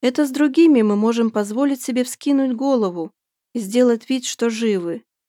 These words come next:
Здесь и сейчас я имела полное право показать, что погибаю.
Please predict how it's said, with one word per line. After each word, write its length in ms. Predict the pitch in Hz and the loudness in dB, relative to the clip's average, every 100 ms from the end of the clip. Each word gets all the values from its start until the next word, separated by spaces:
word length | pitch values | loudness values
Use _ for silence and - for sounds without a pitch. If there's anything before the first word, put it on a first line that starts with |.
| _ _ _ _ | _ _ _ _
Здесь 480 | 233 202 262 302 - | -16 -2 0 0 -2
и 80 | 214 | -8
сейчас 560 | - 214 - 302 302 240 | -4 -4 0 0 0 -2
я 180 | 208 | 0
имела 280 | 202 214 214 | 2 2 0
полное 400 | 214 302 294 285 | 0 2 2 2
право 320 | - 262 254 | 0 0 0
показать, 500 | 247 233 240 220 233 | -2 -4 -4 -2 -2
что 180 | 226 - | -2 -8
погибаю. 800 | 214 220 233 214 220 202 175 208 | -6 -4 -4 -2 -2 -2 -4 -6